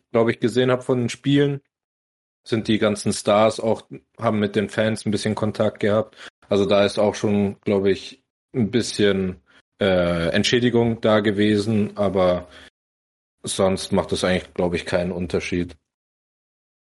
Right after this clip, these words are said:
Speaker 2: ist
Speaker 1: Vielleicht
Speaker 2: halt,
Speaker 1: ist es
Speaker 2: man will ja nicht, dass sich die Stars halt verletzen. Das
Speaker 1: Ja.
Speaker 2: verstehe ich. Aber auf der anderen Seite verletzen sie sich dann im Training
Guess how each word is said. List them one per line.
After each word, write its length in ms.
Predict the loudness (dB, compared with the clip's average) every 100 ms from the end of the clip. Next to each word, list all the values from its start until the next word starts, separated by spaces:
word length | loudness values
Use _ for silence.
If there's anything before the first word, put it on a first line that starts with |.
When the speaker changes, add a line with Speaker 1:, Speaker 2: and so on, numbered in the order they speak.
| _ _ _
Speaker 2:
ist 40 | 0
Speaker 1:
Vielleicht 220 | 2 2
Speaker 2:
halt, 120 | 2
Speaker 1:
ist 100 | 0
es 200 | -4 -16 _ _ _ _ _ _
Speaker 2:
man 220 | -6 -2
will 80 | 0
ja 100 | 0
nicht, 240 | 0 -4 -6
dass 120 | -4
sich 140 | -6
die 100 | -4
Stars 340 | -4 -2 -2 -2
halt 120 | -6
verletzen. 640 | -4 -4 -4 -2 -2 -4 -6
Das 120 | -6 -2
Speaker 1:
Ja. 80 |
Speaker 2:
verstehe 340 | 0 2 2 0
ich. 220 | -6 -18 _ _ -6
Aber 560 | -2 0 0 -2 -8 -14
auf 120 | -4
der 100 | -2
anderen 200 | 0 0
Seite 340 | 2 0 0
verletzen 420 | -2 -2 -2 -2 -2
sie 120 | 0
sich 180 | -2 -2
dann 180 | 0 0
im 100 | -2
Training 600 | -2 0 0 0 -2